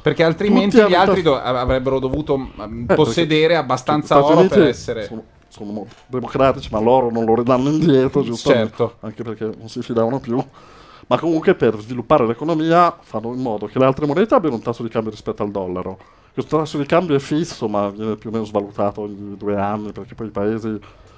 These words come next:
Speaker 2: o-, ogni economia è diversa, ma la Germania tira, il Giappone tira, gli altri paesi fanno più fatica, quindi le monete via via ogni volta si aggiustano sul dollaro,
Speaker 1: Sì.
Speaker 2: che rimane comunque agganciato all'oro. Quindi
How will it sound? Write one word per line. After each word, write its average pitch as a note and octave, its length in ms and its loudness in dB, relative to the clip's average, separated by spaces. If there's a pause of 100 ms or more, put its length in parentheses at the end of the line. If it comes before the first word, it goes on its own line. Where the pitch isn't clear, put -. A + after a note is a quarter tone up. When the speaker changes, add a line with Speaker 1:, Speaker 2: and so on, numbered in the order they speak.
(720)
Speaker 2:
o-, - 120 -20 (240)
ogni A2+ 180 -6
economia A2+ 360 -6
è C3 40 0
diversa, A#2+ 540 2
ma G2+ 220 -2
la G#2 60 -4
Germania G#2+ 420 -4
tira, B2+ 320 -2
il G2+ 60 0
Giappone A2+ 320 -8
tira, A#2 340 -2
gli G#2 220 -6
altri G#2 240 -4
paesi A2 340 -2
fanno F#2+ 180 -10
più A2 120 -18
fatica, D3+ 400 -4
quindi A#2 280 -4
le A2+ 120 0
monete D3+ 500 2 (300)
via D3 120 2
via D3+ 160 2
ogni B2+ 180 0
volta A#3 280 2
si - 80 -6
aggiustano B2 400 -6
sul A2+ 200 -12
dollaro, G2+ 580 -6
Speaker 1:
Sì. B2+ 360 -4
Speaker 2:
che A#3+ 120 -2
rimane E3 320 2
comunque C3 320 -6
agganciato A2 400 -4
all'oro. G#2 400 -2
Quindi G#2+ 340 -10